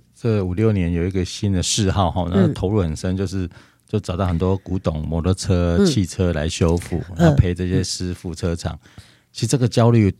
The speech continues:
Speaker 1: 远大于家庭、家人或者是工作，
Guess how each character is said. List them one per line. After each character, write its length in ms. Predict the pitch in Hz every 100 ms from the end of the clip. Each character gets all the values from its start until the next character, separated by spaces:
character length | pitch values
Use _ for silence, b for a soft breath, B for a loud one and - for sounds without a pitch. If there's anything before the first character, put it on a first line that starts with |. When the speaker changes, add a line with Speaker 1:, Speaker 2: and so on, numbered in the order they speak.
| -
Speaker 1:
远 200 | 104 85
大 180 | 95 104
于 160 | 85 82
家 300 | - 92 95
庭、 360 | - 78 78 85 87 87
家 360 | - 92 95 95
人 260 | 85 78 85
或 140 | 98
者 100 | 78
是 200 | - 87
工 280 | 82 78 80
作， 240 | - 76